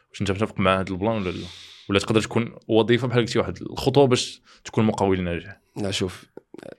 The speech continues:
Speaker 2: هذيك، هذاك العام الاول، العامين الاولى، ما تحسبوش وقتكم، وما دي-، ما، ما، ما، ما تردوش البال البوس ديالكم اللي غادي يكرفسكم،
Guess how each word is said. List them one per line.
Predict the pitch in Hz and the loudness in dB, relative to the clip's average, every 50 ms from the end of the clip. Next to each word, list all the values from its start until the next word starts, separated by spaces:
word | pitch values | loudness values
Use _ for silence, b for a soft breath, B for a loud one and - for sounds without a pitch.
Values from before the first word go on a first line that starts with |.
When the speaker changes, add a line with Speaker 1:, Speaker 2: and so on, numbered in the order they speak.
| _ _ - - - - - _ - - | _ _ -20 -18 -18 -18 -18 _ -10 -6
Speaker 2:
هذيك، | 107 104 95 104 - - - - - - - - _ - | -4 -2 -2 -2 -4 -6 -12 -16 -18 -20 -20 -16 _ -6
هذاك | 98 95 95 - | -4 -4 0 0
العام | 98 92 104 104 | 0 2 2 2
الاول، | 104 101 101 98 101 95 | 4 4 4 4 4 4
العامين | 90 92 92 95 98 95 95 95 92 - _ _ _ - - - | 2 2 2 4 4 4 4 2 0 -4 _ _ _ -20 -16 -8
الاولى، | - 95 92 92 92 92 90 92 95 92 90 85 67 - - - - _ _ _ _ _ _ _ _ _ _ _ _ _ _ _ _ - - | -4 -2 0 2 4 4 4 4 2 2 0 -2 -4 -8 -12 -16 -20 _ _ _ _ _ _ _ _ _ _ _ _ _ _ _ _ -10 -4
ما | - 123 | -2 0
تحسبوش | 123 - - - - 120 113 123 120 - | 0 0 -2 -4 -4 0 0 0 0 0
وقتكم، | 85 - - - - - 95 98 98 92 - - - _ _ | -6 -6 -8 -8 -4 -2 0 0 0 -2 -4 -10 -16 _ _
وما | - - 98 98 | -6 -2 0 0
دي-، | 95 92 92 92 - - 98 107 95 - | 0 -2 -4 -8 0 4 6 6 6 4
ما، | - - - - - 82 - 110 | -2 -8 -10 -8 -6 -4 -2 -2
ما، | - - 107 104 - - | -2 0 -2 -2 -2 -4
ما، | - 65 98 101 - - | -6 -6 -4 -4 -4 -4
ما | - 107 | -4 -6
تردوش | 101 101 101 - - 139 135 - - | -4 -6 -6 -6 -4 -4 -2 0 0
البال | 107 92 104 110 107 107 101 98 95 92 82 - - _ _ _ _ _ _ _ _ _ _ _ - _ _ - - - | 2 4 6 6 6 6 6 4 4 2 0 -4 -10 _ _ _ _ _ _ _ _ _ _ _ -20 _ _ -14 -6 -2
البوس | 123 113 113 87 101 113 110 107 98 113 113 110 - - | 0 2 2 4 4 4 4 4 6 6 4 4 4 2
ديالكم | 101 104 110 101 - - 107 104 | 4 4 4 4 4 2 2 4
اللي | 104 101 | 4 4
غادي | 104 101 101 | 4 2 0
يكرفسكم، | 101 - - - - - - - 117 113 | -2 -4 -4 -4 -4 -4 0 0 0 0